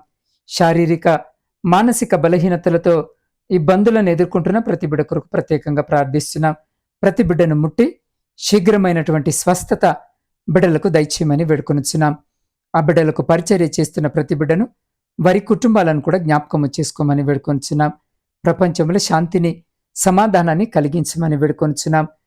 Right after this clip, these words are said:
విడిపోయిన, విచ్ఛిన్నమైన ప్రతి కుటుంబాన్ని తిరిగి కట్టుమని వేడుకొనుచున్నాం. దేవా, ఈరోజు ప్రాముఖ్యంగా నా ఆత్మీయ కుటుంబ సభ్యులందరి కొరకు ప్రత్యేకంగా ప్రార్థిస్తున్నాను. ప్రతి బిడ్డను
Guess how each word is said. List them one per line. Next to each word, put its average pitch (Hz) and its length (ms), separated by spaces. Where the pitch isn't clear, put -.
విడిపోయిన, 175 460
విచ్ఛిన్నమైన 175 600
ప్రతి 208 200
కుటుంబాన్ని 170 580
తిరిగి 170 240
కట్టుమని 156 500
వేడుకొనుచున్నాం. 151 720
దేవా, 175 260
ఈరోజు 165 360
ప్రాముఖ్యంగా 175 600
నా 196 160
ఆత్మీయ 160 240
కుటుంబ 151 300
సభ్యులందరి 180 640
కొరకు 175 280
ప్రత్యేకంగా 151 520
ప్రార్థిస్తున్నాను. 156 760
ప్రతి 214 200
బిడ్డను 165 320